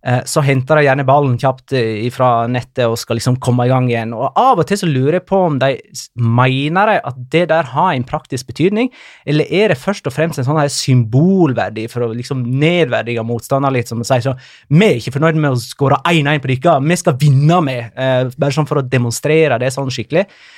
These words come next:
Det fikk jeg i alle fall inntrykk av at Bale gjorde da han skåret til en en. For det var lagt til ett minutt av første omgang. Og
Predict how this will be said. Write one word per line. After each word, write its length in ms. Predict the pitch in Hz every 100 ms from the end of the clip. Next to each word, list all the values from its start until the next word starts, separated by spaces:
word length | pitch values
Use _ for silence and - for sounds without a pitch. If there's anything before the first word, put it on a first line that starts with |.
| - -
Det 220 | 131 208
fikk 220 | - 226 -
jeg 120 | 147
i 20 |
alle 100 | 139
fall 200 | 139 151
inntrykk 260 | 135 127 147
av 100 | 151
at 100 | 127
Bale 300 | 120 151 165
gjorde 400 | 117 123 - -
da 180 | 135 147
han 540 | - - 151 143 131 - _
skåret 440 | - - 113 135 -
til 100 | - -
en 300 | 135 127 113 -
en. 340 | 123 117 95 -
For 80 |
det 60 | 131
var 60 | 160
lagt 300 | 165 - -
til 100 | 208 - -
ett 320 | 285 - -
minutt 560 | 175 180 156 - - - _
av 220 | 143 156
første 540 | 131 - 127 - 170 - 123
omgang. 480 | 113 120 127 113 - _ _ - - -
Og 100 | -